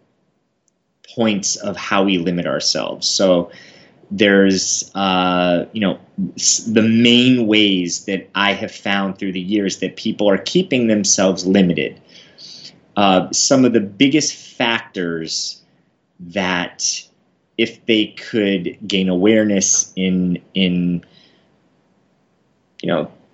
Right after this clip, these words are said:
areas such as beliefs and thoughts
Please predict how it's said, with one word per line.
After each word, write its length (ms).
areas 560
such 420
as 300
beliefs 880
and 160
thoughts 960